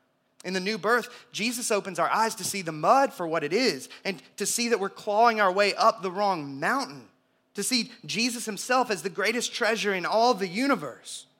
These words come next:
Piper goes on to say, "You are converted to Christ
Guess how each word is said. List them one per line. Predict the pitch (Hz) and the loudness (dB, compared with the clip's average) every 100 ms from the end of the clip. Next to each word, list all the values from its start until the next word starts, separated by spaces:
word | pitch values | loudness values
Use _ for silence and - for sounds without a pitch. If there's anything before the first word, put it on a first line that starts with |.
| _ _ _ _ _ _ _ _ _ _ _ _ _ _ _ | _ _ _ _ _ _ _ _ _ _ _ _ _ _ _
Piper | - 214 226 | 0 2 2
goes | 202 185 | 0 0
on | 202 220 | 2 0
to | 196 | 0
say, | - 175 160 156 - - _ _ | -2 0 -2 -6 -20 -20 _ _
"You | - 170 240 | -12 -2 0
are | |
converted | 233 202 170 165 214 277 - | 0 -4 -6 -2 0 0 -4
to | - | -10
Christ | - 214 196 143 135 - | -6 2 2 2 -4 -10